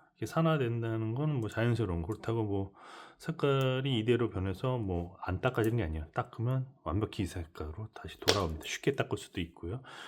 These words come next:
그렇지만 이 자체로는 좀 더 멋있어서 오히려 더 진해져서 색깔이 더 진짜 총알 같습니다. 그래서 저는 조금 산화된 이 상태로 놔두는 걸 더 좋아해서요.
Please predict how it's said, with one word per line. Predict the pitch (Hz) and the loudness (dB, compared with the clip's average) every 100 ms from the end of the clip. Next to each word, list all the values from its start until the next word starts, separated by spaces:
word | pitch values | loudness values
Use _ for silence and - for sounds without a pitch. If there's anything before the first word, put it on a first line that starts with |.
| - | -14
그렇지만 | - 139 135 | 0 4 6
이 | 135 | 4
자체로는 | 139 - - 139 135 | 4 0 0 -2 0
좀 | 123 120 | 0 -2
더 | 117 117 | 0 0
멋있어서 | 92 101 - 87 - | 2 0 -2 0 2
오히려 | 107 117 | 4 4
더 | - 101 90 - - - - | 4 2 2 -8 -18 -18 -14
진해져서 | - 120 117 98 85 - | 2 6 6 4 -4 -4
색깔이 | 104 123 - 98 117 98 - | -4 -8 -4 0 2 0 -6
더 | - 85 | -8 -8
진짜 | - 107 - 95 82 | -4 -4 0 0 0
총알 | - 113 92 78 | -4 -4 -4 -6
같습니다. | 92 - 92 76 76 - - | -8 -6 -6 -8 -12 -18 -12
그래서 | 87 - 117 | -12 -6 -6
저는 | 98 107 - - - - _ _ _ _ | -4 -6 -8 -14 -14 -18 _ _ _ _
조금 | - 92 98 | -14 -8 -8
산화된 | 87 127 113 - 90 98 117 | -4 -2 -2 -2 -6 -4 -4
이 | 87 | -6
상태로 | - 90 - 95 | -6 -8 -4 -4
놔두는 | 95 78 - 85 | -2 -4 -4 -6
걸 | 82 | -6
더 | 80 80 | -8 -12
좋아해서요. | - 85 73 69 - 101 | -8 -8 -8 -12 -10 -8